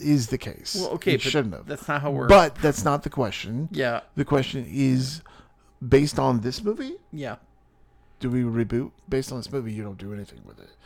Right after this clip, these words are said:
Speaker 1: You cancel it.
Speaker 2: Cancel it.
Speaker 1: But, um, I think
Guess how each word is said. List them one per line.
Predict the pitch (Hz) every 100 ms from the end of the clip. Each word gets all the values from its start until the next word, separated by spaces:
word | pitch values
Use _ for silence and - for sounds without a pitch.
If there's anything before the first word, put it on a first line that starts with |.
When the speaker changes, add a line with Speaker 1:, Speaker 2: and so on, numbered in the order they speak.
| - -
Speaker 1:
You | 98
cancel | 107 104 - 52
it. | - _ - -
Speaker 2:
Cancel | 107 104 135
it. |
Speaker 1:
But, | 147 180 151 - - - - - -
um, | 135 131 127 117 113 117 - - -
I | 170 254 294
think | - 156 117 110 - -